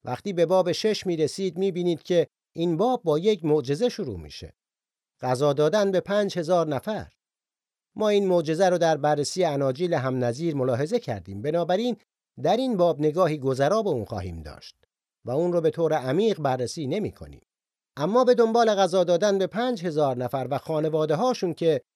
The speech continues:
شاید روی هم بیست هزار نفر بودن، عیسی سخنرانی بزرگی برای اونها می‌کنه.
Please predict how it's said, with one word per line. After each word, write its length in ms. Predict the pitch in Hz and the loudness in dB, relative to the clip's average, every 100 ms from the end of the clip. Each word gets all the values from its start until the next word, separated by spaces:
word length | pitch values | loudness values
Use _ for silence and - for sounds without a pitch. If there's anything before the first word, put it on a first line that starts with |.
| _ _ | _ _
شاید 360 | - 240 202 151 | -2 2 2 2
روی 200 | 151 160 | 2 2
هم 260 | 156 180 | 2 -2
بیست 320 | 170 262 - | -2 -6 -2
هزار 300 | 147 147 123 | -2 0 -2
نفر 320 | 110 131 165 170 | -2 -4 -4 -4
بودن، 380 | 208 254 254 - _ _ - | -2 0 0 -4 _ _ -14
عیسی 300 | 156 - 233 | -8 -2 0
سخنرانی 720 | - 208 175 165 165 190 202 | 0 -2 -2 0 0 2 0
بزرگی 500 | 160 165 262 247 190 | 0 0 2 0 0
برای 280 | 147 117 113 | -2 0 -2
اونها 280 | 104 98 95 | -4 -6 -8
می‌کنه. 400 | 87 - 82 | -12 -14 -16